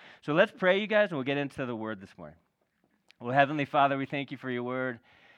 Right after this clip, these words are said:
Thank you for sending your Son, Lord, to die, rise again, to ascend to heaven,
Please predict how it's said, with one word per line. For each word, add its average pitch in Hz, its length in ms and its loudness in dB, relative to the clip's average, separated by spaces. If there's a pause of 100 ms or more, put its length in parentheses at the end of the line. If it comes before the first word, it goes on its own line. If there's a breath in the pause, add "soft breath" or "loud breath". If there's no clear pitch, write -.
(140)
Thank 143 220 -2
you 156 80 -2
for 135 180 -8
sending 139 340 -4
your 113 120 -6
Son, 131 340 -6
Lord, 127 340 -2
to 120 100 -16
die, 117 420 0
rise 120 340 -10
again, 120 400 -4
to - 160 -14
ascend 131 360 -4
to 117 80 0
heaven, 123 560 -4